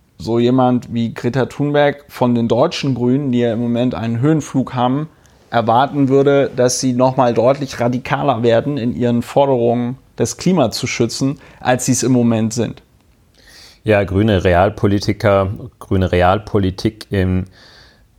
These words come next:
Speaker 2: schönen Bundesland Baden-Württemberg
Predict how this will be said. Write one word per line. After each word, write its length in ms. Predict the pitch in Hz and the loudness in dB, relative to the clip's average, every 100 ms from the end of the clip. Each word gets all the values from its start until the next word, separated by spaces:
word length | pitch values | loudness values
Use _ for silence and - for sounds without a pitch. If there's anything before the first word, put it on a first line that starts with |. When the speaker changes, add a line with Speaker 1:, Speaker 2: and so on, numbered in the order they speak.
| _ | _
Speaker 2:
schönen 300 | - 104 107 | -4 0 0
Bundesland 640 | 101 104 95 104 95 92 | 2 0 0 0 0 0
Baden-Württemberg 1080 | 95 90 92 85 95 120 104 101 104 98 - | 0 0 0 0 0 0 2 4 2 -2 -8